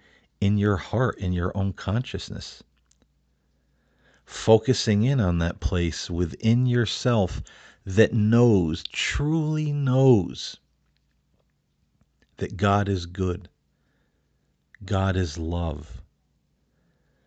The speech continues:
God is not a man of war. God is not propping up crazy politicians and saying, "Follow this guy or this girl, or your nation's gonna be severely judged," you know, even though, you know,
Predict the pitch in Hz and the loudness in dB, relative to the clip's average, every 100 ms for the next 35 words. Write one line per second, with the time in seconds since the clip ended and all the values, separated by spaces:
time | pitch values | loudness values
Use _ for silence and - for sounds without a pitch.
0 | _ _ 95 87 98 101 98 87 92 95 | _ _ -6 0 2 2 0 0 0 0
1 | - _ _ _ 101 95 85 82 82 85 | -2 _ _ _ -2 0 0 -2 -2 -2
2 | 82 78 80 87 76 - 90 82 80 - | -2 -4 -6 -6 -8 -8 -8 -6 -6 -8
3 | 82 85 98 101 101 95 90 78 92 95 | -12 0 4 4 4 4 0 -2 0 0
4 | 92 - _ _ _ - _ _ - - | 0 -4 _ _ _ -20 _ _ 2 4
5 | 104 - 92 92 90 - - _ _ - | 4 0 0 2 2 0 -10 _ _ -2
6 | 104 98 87 87 - 98 95 85 - 101 | 2 2 2 2 2 2 0 -2 -2 -2
7 | - 92 87 78 82 - 95 90 85 - | 0 -2 -4 -4 -6 -4 -2 -2 -4 -2
8 | 95 90 87 87 82 87 - 87 85 85 | 0 0 0 0 0 -2 -2 -2 2 0
9 | 82 85 82 98 - - 90 87 80 - | 0 -6 -2 -2 -2 -4 -2 -2 -4 -8
10 | - - - - 98 92 87 85 90 98 | -18 -20 -20 -4 0 2 2 2 4 2
11 | - 95 82 82 90 80 92 - - 87 | 2 -2 -2 -2 -2 0 -2 -2 -4 -4
12 | 69 78 90 90 87 87 73 - 92 85 | -4 -2 0 0 0 -2 -2 0 0 0
13 | 73 78 85 82 82 87 82 85 85 85 | -4 -10 -8 -6 -2 -4 -4 -6 -4 -4
14 | 80 90 87 | -2 -2 -4